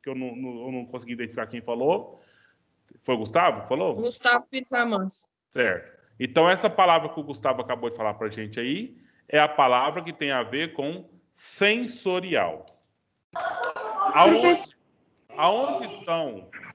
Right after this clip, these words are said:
Speaker 1: os nossos sensores? Sensorial.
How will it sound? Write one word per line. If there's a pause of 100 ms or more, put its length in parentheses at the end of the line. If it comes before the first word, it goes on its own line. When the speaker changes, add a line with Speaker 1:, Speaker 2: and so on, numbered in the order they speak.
(200)
Speaker 1:
os
nossos
sensores?
Sensorial.